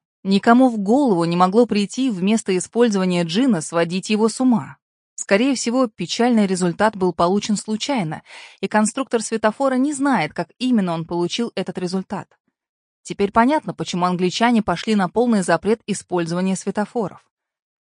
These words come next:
Программа самоуничтожения — это очень серьёзно и по-настоящему опасно. Теперь настал чёрёд главных вопросов. Отчего Джин сошёл с ума и как это предотвратить в светофорах,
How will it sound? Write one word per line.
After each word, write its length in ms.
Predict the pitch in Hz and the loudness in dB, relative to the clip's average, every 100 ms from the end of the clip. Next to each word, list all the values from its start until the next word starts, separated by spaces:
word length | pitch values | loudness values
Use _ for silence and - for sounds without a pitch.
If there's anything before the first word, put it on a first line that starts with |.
| - | -2
Программа 420 | 190 226 311 269 | 0 2 2 2
самоуничтожения — 1080 | - 269 247 233 226 - 214 208 311 254 175 | 2 4 6 4 2 2 2 4 2 2 0
это 140 | 180 208 | -2 -4
очень 340 | 226 - 233 | -4 -2 -2
серьёзно 600 | 214 214 202 254 185 151 | 0 -2 0 0 0 -2
и 40 | |
по-настоящему 760 | 143 160 156 - 165 165 196 196 | -8 -8 -6 -4 -2 -2 -2 -2
опасно. 640 | 214 - 208 151 - 180 - _ _ _ | -2 -4 -6 -6 -14 -18 -20 _ _ _
Теперь 320 | - 208 254 285 | -6 0 2 4
настал 420 | 262 226 240 254 | 2 4 2 2
чёрёд 320 | - 220 233 | 0 0 0
главных 480 | 196 208 226 220 - | 0 2 2 2 -2
вопросов. 520 | 202 208 185 - - _ _ _ | -4 -2 -4 -6 -14 _ _ _
Отчего 580 | 180 - - 233 269 220 | -6 -4 -4 -2 0 0
Джин 360 | 151 175 247 | 0 2 2
сошёл 440 | 240 180 170 214 220 | 2 -2 -4 -2 -2
с 120 | - | 0
ума 320 | 220 240 202 - | 2 2 2 -2
и 100 | 165 | -6
как 280 | - 196 202 | -2 -2 -2
это 140 | 190 | -6
предотвратить 640 | - 180 180 180 170 226 | -4 -4 -2 -2 -2 -4
в 40 | - | -6
светофорах, 720 | 185 175 165 - 233 175 - | -6 -4 -4 0 0 0 -6